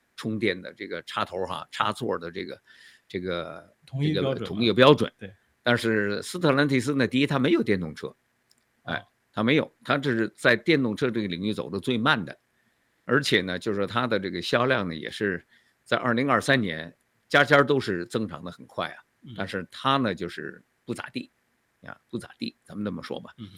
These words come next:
Speaker 1: 呀，斯特兰蒂斯呢，就说我们很高兴，我们宣布将在二零二六年开始，它已经比通用、福特迟一年来按，呃，这个，这个，开始采纳这个，
Speaker 2: 嗯。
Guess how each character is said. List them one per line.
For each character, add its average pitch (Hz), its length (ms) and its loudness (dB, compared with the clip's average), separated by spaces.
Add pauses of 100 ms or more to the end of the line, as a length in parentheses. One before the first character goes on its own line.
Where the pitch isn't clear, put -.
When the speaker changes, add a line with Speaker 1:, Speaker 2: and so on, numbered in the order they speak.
(200)
Speaker 1:
呀， 80 180 -6
斯 170 220 2
特 135 80 6
兰 139 140 8
蒂 127 120 4
斯 127 160 0
呢， 127 160 2
就 101 160 0
说 104 320 -2
我 90 160 -6
们 101 80 -6
很 98 120 -6
高 120 140 4
兴， 143 260 2
我 87 100 -4
们 87 100 -10
宣 107 180 -2
布 98 200 -2 (300)
将 104 160 -4
在 98 100 -2
二 104 200 -2
零 95 280 -4
二 117 220 4
六 165 360 2
年 82 220 -4
开 85 140 -4
始， - 180 -10
它 143 100 2
已 143 60 2
经 135 200 0
比 87 260 -4
通 165 200 0
用、 127 180 2
福 120 200 -4
特 120 260 0
迟 - 240 -2
一 196 140 2
年 71 240 -6 (320)
来 95 160 -2 (100)
按， 92 160 -4 (380)
呃， 107 80 -8
这 98 120 -6
个， 92 360 -8 (420)
这 95 140 -6
个， 85 580 -12 (300)
开 98 120 -2
始 101 140 -6
采 78 260 -8
纳 131 300 2 (140)
这 90 140 -4
个， 76 340 -10
Speaker 2:
嗯。 58 100 -14